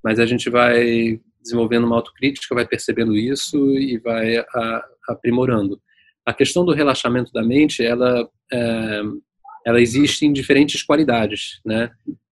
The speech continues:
Eh, no corre-corre, eh, do dia a dia, é preciso ter uma mente razoavelmente relaxada pra conseguir dar conta, eh, de tudo que tá acontecendo à sua volta,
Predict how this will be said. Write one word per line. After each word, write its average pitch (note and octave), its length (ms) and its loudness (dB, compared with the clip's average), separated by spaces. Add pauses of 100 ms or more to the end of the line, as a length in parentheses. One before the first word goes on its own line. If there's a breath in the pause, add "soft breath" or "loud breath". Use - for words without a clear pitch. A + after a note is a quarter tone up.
Eh, G#2+ 280 2
no C3 320 4
corre-corre, B2 680 0 (300)
eh, G#2+ 200 -2
do G#2+ 120 -6
dia A2 200 0
a G2+ 40 2
dia, A#2 420 2 (480)
é A2 180 -2 (240)
preciso C3 920 2 (180)
ter B2 160 4
uma B2 240 0
mente A#2 580 0 (200)
razoavelmente C3+ 680 -2
relaxada A#2+ 760 -2 (440 soft breath)
pra A#2 120 -2
conseguir C3+ 360 -4
dar C#3+ 140 0
conta, B2+ 560 0 (600)
eh, A2+ 260 0
de A#2 160 -4
tudo C3+ 320 -4
que - 80 -20
tá C#3 80 -4
acontecendo B2+ 420 -2
à B2 40 -2
sua C3+ 200 2
volta, A#2+ 420 0